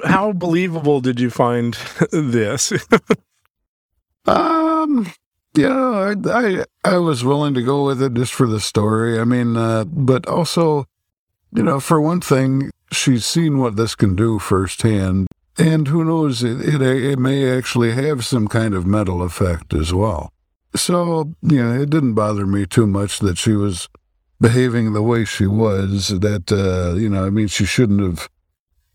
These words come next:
Speaker 2: picked up the big sticky thing in the first place after
Speaker 1: <laughs>
Speaker 2: the, the warning, but she did, you know, it's water under the bridge.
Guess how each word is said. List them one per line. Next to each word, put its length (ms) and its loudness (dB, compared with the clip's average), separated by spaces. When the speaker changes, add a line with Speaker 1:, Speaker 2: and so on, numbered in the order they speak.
Speaker 2:
picked 240 6
up 220 2
the 100 2
big 400 0
sticky 460 0
thing 300 0
in 160 0
the 60 -2
first 380 0
place 420 0
after 380 2
Speaker 1:
<laughs> 0 -
Speaker 2:
the, 320 0
the 100 4
warning, 640 0
but 180 4
she 160 0
did, 400 0
you 80 2
know, 200 2
it's 220 -8
water 380 2
under 160 2
the 80 0
bridge. 460 0